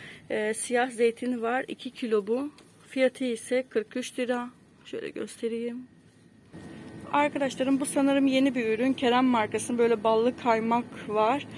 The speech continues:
Bu iki yüz gramlık fiyatı ise on iki lira. Şöyle göstereyim ben sizlere. Bu, bu da bu haftanın ürünlerinden.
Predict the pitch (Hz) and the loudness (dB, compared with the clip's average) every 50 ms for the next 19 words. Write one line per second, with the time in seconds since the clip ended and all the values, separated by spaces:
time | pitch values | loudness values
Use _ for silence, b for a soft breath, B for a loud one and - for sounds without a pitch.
0 | B B B - - 247 240 240 233 - - 269 277 269 269 254 - - - - | B B B -6 -2 -2 -2 -2 -2 0 2 2 2 2 2 -2 -4 -4 -2 2
1 | 277 254 262 262 262 269 269 269 277 - - - - 269 269 262 262 - 269 254 | 4 6 6 6 6 6 4 4 2 0 -4 -4 2 4 4 4 4 4 2 2
2 | 233 226 - - 247 247 254 - - 254 254 247 240 - 254 226 214 208 196 202 | 0 0 0 2 2 2 2 2 0 0 0 0 0 -2 -2 0 0 2 2 2
3 | 214 240 269 254 - - 240 214 202 196 196 - 220 226 233 - - 240 233 240 | 0 0 -2 -4 -4 -2 -2 -2 0 0 0 -2 -2 -2 -2 -4 -4 -2 0 0
4 | 240 240 233 233 233 233 - - 247 240 220 233 233 233 226 220 233 233 - - | 0 0 0 0 -2 -2 -4 -4 -4 -2 0 2 2 2 2 2 0 -2 -2 -2
5 | 226 208 226 208 220 220 226 208 202 - - 220 220 214 247 226 220 240 240 240 | 0 2 2 2 2 2 0 0 -2 -2 -4 -6 -4 -4 -4 -4 -2 0 2 2
6 | 240 240 240 247 247 247 254 254 254 262 | 2 2 4 4 4 4 4 4 2 0